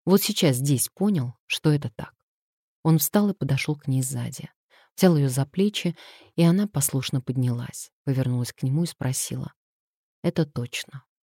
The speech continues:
Любишь?" "Подожди", остановила. "Этим словом нельзя бросаться. Ты подумай, вдруг ты ошибаешься. Вдруг не то, не то чувство". Свечин помолчал.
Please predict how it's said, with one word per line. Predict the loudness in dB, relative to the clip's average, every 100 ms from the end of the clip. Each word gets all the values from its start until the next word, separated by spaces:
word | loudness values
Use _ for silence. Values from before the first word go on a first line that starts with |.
| _ _ 0
Любишь?" | 2 2 -2 -8 -20 _ _ _ _ _ _
"Подожди", | -2 0 0 -2 -6 -8 -20 -20 -20 -18 -4
остановила. | -4 0 0 0 -2 -4 -8
"Этим | -4 -2 0
словом | 0 0 2
нельзя | 2 0 0 -2
бросаться. | -2 -2 -2 -4 -4 -4 -6 -12 _ _ _ _
Ты | -4
подумай, | 2 2 4 2 -2 -10 _ -6
вдруг | 0 0 0
ты | -4 -6
ошибаешься. | -2 -2 -4 -6 -10 -14 -18 _ _ _ _ _
Вдруг | 0 0 -2 _ -4
не | 2 2 0 -6
то, | -6 -6 _ _ _ _ _ _
не | 4 4
то | 4 -2 -2
чувство". | -4 -6 -6 -10 -16 -20 _ _ _ _ _ _ _
Свечин | 0 2 4 0
помолчал. | -2 0 -2 -4 -8 -8